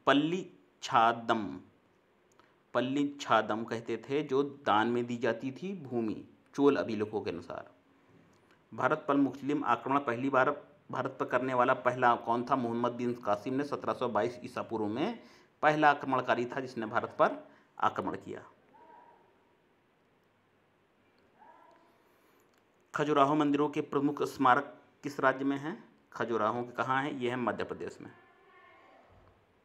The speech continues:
जयचंद्र के विश्वासघात के कारण पृथ्वीराज चौहान की पराजय हुई। जयचंद्र कहाँ मारा, मारा गया? इसमें इन तीनों में से कोई नहीं।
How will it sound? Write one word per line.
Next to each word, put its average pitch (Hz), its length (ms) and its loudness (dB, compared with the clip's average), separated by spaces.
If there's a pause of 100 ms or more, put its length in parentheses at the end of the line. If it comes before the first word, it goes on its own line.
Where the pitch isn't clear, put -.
(1080)
जयचंद्र 143 480 0
के 143 140 -2
विश्वासघात 123 600 2
के 135 60 -2
कारण 127 220 2
पृथ्वीराज 123 440 0
चौहान 117 260 0
की 120 200 -10
पराजय 85 360 -4
हुई। 87 300 -12 (440)
जयचंद्र 127 440 0
कहाँ 131 280 2
मारा, 123 200 4
मारा 117 300 2
गया? 135 300 -2 (1800)
इसमें 139 420 -6
इन 123 320 -6
तीनों 117 160 -2
में 117 120 -4
से - 120 -8
कोई 92 220 -4
नहीं। 92 260 -12